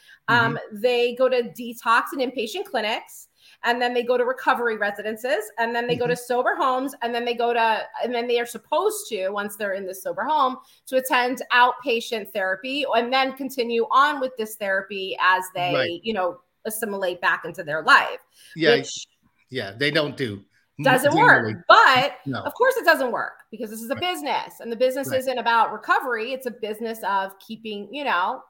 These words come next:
Speaker 1: people addicted so that they
Speaker 2: Right.
Speaker 1: can continually pass through
Speaker 2: Recycle.
Speaker 1: these programs. I
Speaker 2: Right.
Speaker 1: mean, they don't even barely have to be licensed other than by the Department of Health. You don't even need anyone licensed,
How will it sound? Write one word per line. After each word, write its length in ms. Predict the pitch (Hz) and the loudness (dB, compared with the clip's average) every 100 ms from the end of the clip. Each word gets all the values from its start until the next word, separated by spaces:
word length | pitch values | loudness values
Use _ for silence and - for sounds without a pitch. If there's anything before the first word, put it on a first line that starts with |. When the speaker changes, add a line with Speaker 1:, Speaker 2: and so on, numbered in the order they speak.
| _ | _
Speaker 1:
people 240 | 226 208 | -14 -8
addicted 500 | 196 302 302 170 90 - | -4 -4 -4 -8 -10 -14
so 200 | - 196 | -14 -8
that 200 | 190 190 | -6 -4
they 60 | 165 | -4
Speaker 2:
Right. 120 | 120 | -6
Speaker 1:
can 260 | 190 175 175 | -6 -10 -10
continually 800 | 233 220 190 190 185 180 180 180 | -10 -8 -8 -6 -6 -6 -8 -6
pass 220 | 190 185 - | -2 -2 -4
through 140 | 196 180 | -10 -4
Speaker 2:
Recycle. 120 | 143 | 0
Speaker 1:
these 60 | 214 | 0
programs. 600 | 247 208 190 165 185 - _ - - - | 0 0 2 2 0 -8 _ -20 -10 0
I 60 | |
Speaker 2:
Right. 60 | 262 | 2
Speaker 1:
mean, 80 | 262 | 6
they 100 | 262 | 8
don't 160 | 277 | 8
even 260 | 294 294 285 | 6 2 4
barely 360 | 262 254 285 311 | 6 6 4 2
have 160 | 262 | 0
to 100 | 247 | -2
be 100 | 220 | -10
licensed 560 | 185 208 330 294 220 226 | -2 0 0 -2 -6 -6
other 180 | 202 202 | -6 -4
than 160 | 196 | -2
by 140 | 190 190 | 0 0
the 100 | 190 | -4
Department 460 | 190 - 190 180 | -8 -6 -4 -4
of 100 | 175 | -8
Health. 360 | - 294 262 262 | 0 4 4 0
You 100 | 233 | -4
don't 160 | 240 | -2
even 220 | 247 226 233 | -2 -4 -4
need 160 | 226 | -4
anyone 340 | 220 214 202 190 | -4 -4 -4 2
licensed, 800 | 185 190 - 190 190 190 - | 2 2 -4 -10 -10 -14 -18